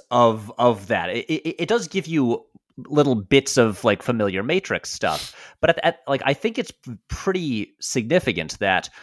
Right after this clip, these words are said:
let's say, unlike, okay, so a beef I've always had with The Force Awakens is that, uh,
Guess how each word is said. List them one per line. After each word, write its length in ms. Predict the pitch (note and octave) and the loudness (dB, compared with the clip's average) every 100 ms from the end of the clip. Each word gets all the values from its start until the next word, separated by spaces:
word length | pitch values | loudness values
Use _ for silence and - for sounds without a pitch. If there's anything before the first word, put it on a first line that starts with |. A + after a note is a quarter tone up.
| - - | -10 -4
let's 160 | D3+ | -2
say, 140 | D3 A#2 _ _ _ - | 0 -2 _ _ _ 0
unlike, 580 | F#3 A3 D3+ G#2 F2 - - _ D#3 | 0 2 0 0 0 -10 -16 _ 0
okay, 200 | D#3 G2+ | 2 2
so 320 | C#3 A#2 - _ _ _ _ - | 0 0 -4 _ _ _ _ 0
a 80 | |
beef 240 | D3+ G3 A3 | 0 0 0
I've 120 | G#3 | 2
always 180 | F#3+ D#3+ | 2 2
had 160 | A#2+ | 0
with 140 | G#2+ - | 0 -4
The 80 | A#2 | -2
Force 260 | G#2 F#2 | -2 -2
Awakens 560 | E2+ - - - - - _ - - _ | -4 -8 -10 -12 -12 -12 _ -20 -20 _
is 240 | C3+ A#2 A2+ | 0 2 4
that, 400 | A#2 G#2+ G#2 - - | 4 4 2 -6 0
uh, 640 | A2+ A2 G#2 G2+ G2 F#2+ | 6 6 6 4 4 0